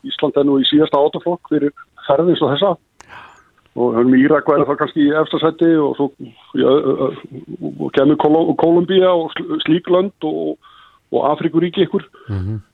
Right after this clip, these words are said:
Speaker 1: Við erum neðarlega á listanum yfir, yfir hættuleg lönd fyrir svona heimsókn. En svona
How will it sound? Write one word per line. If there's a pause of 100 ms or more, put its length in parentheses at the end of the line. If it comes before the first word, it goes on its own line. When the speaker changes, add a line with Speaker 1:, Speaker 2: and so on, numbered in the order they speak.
Speaker 1:
Við
erum
neðarlega
á
listanum
yfir,
yfir (400)
hættuleg
lönd
fyrir
svona
heimsókn. (340)
En
svona